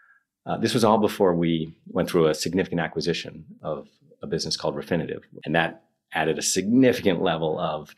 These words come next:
uh, challenge in terms of creating a, a common culture.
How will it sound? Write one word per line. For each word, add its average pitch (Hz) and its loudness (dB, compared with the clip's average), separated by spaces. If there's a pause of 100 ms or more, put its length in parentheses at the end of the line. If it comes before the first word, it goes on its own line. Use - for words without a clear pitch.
(160)
uh, 73 -6 (600)
challenge 80 0
in 76 -4
terms 76 -2
of 73 -6
creating 76 -4
a, 73 -10
a 80 -6
common 73 -6
culture. - -4